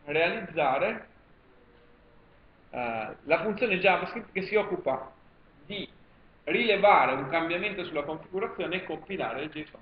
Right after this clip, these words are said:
che deve andare all'utente. Ok? Quella lì è una parte un po' più complicata. Quindi provate a fare queste cose qua, se avete dubbi chiedete, e ovviamente chiedete se avete dubbi su tutto il resto. Nel senso,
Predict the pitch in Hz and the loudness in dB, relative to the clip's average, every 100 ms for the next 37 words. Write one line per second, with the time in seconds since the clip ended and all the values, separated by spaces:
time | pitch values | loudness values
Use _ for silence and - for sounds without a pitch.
0 | - 120 123 120 104 104 107 101 - - | -20 -20 -18 -16 -18 -20 -20 -20 -20 -20
1 | - - - _ - _ - - - 113 | -20 -20 -20 _ -20 _ -20 -20 -18 -12
2 | 117 - - - - _ _ - - - | -12 -14 -20 -20 -20 _ _ -20 -20 -20
3 | _ _ - - - - - - - - | _ _ -20 -20 -20 -20 -20 -20 -20 -16
4 | - 165 175 143 151 139 117 143 131 - | -2 2 2 2 -2 -2 -2 -4 -10 -10
5 | 113 113 117 - - - _ _ - - | -10 -12 -20 -20 -20 -20 _ _ -20 -20
6 | - - - - - - - - - - | -20 -20 -20 -20 -20 -20 -20 -20 -20 -20
7 | - - - - - - - 120 151 196 | -20 -20 -20 -20 -20 -16 -6 -4 2 4
8 | 208 165 160 165 175 190 220 226 226 - | 4 0 -2 -4 -6 -2 0 2 2 2
9 | 139 147 165 151 131 117 - - 147 123 | 2 0 -2 -6 -8 -12 -16 -10 -4 -4
10 | - 90 - - - _ - - - - | -6 -10 -12 -20 -20 _ -20 -20 -20 -20
11 | - - - 156 196 170 170 180 165 147 | -20 -12 -4 0 0 0 0 0 2 0
12 | 180 151 135 156 151 156 165 156 151 - | -2 -2 -4 -4 -6 -6 -6 -6 -6 -2
13 | 135 127 135 - - - - - 123 120 | -2 2 0 0 -10 -20 -20 -20 -20 -16
14 | 117 110 117 | -16 -12 -12